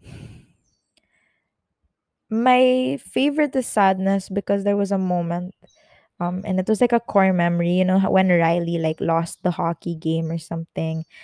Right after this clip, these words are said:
and she was in, um, like, in her backyard or something, I don't remember. But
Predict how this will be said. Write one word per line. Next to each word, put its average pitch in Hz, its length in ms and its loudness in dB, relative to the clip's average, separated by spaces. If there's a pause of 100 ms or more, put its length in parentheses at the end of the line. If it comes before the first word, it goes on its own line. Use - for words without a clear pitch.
(240)
and 165 100 -8
she - 120 -4
was 160 240 -2
in, 170 400 -4 (440)
um, 165 520 -4 (640)
like, - 380 -4 (240)
in 196 100 0
her 185 120 2
backyard 151 520 -2
or - 40 -6
something, - 320 -10
I - 100 -4
don't 185 180 -6
remember. 185 500 -4 (520)
But 170 280 2